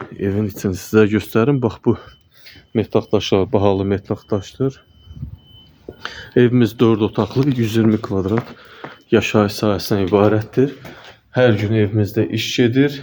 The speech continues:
E, kim alsa, intensivləşəcək işimiz, tez bir zamanda alıcıya təqdim olunacaq.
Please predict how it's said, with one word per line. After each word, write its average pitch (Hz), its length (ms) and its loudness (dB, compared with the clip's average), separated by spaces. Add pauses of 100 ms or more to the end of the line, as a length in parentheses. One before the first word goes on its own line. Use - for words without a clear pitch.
(140)
E, 95 280 -2 (680)
kim 143 240 4
alsa, 131 380 2
intensivləşəcək 113 1000 2
işimiz, 131 420 -2
tez 107 280 -2
bir 101 80 -2
zamanda 107 580 0 (480)
alıcıya 104 460 2
təqdim 107 420 2
olunacaq. 82 500 -2